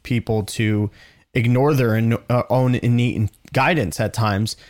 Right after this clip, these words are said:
and follow certain rules and certain people. Um, and it's, there's ge-, through generalization of principles,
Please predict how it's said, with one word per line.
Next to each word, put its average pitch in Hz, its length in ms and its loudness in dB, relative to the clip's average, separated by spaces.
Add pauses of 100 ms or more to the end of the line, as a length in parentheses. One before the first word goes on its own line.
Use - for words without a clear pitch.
(160)
and 113 140 2
follow 117 300 2
certain 104 340 -2
rules 123 380 0
and 107 120 0
certain 101 280 -4
people. - 480 -4 (460)
Um, 101 460 0 (280)
and 113 200 0
it's, - 220 -4
there's 110 220 -2
ge-, 120 320 -6 (120)
through 117 260 -2
generalization 131 1080 0
of - 160 -6
principles, 120 760 -2